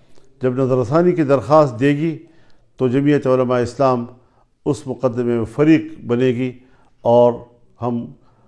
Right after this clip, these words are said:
قانونی محاذ پر بھی، عدالتی محاذ پر بھی، عوامی محاذ پر بھی اور ہر محاذ پر اس فیصلے کو مسترد بھی کریں گے اور اس رجحان کا مقابلہ کریں گے۔ اس حوالے سے ہمیں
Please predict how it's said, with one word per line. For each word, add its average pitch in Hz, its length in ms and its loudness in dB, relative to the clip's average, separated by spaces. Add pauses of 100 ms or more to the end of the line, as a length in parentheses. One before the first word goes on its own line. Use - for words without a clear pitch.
(240)
قانونی 156 380 4
محاذ 165 360 2
پر 165 140 0
بھی، 156 220 -6 (360)
عدالتی 156 460 2
محاذ 160 360 0
پر 170 140 -2
بھی، 151 260 -4 (400)
عوامی 160 380 6
محاذ 156 400 2
پر 160 160 -2
بھی 156 220 -2 (400)
اور 117 200 0
ہر 120 220 4
محاذ 147 460 2
پر 135 140 2 (560)
اس 135 180 -6
فیصلے 131 560 0
کو 113 340 -2 (300)
مسترد 127 440 0
بھی 160 160 0
کریں 170 280 2
گے 180 200 0 (400)
اور 123 180 2
اس - 300 -8
رجحان 120 440 -2
کا 113 80 -6
مقابلہ 117 460 -2
کریں 120 320 -2
گے۔ 120 260 -4 (380)
اس 113 220 -6
حوالے 113 260 0
سے 101 140 -8
ہمیں 110 340 -6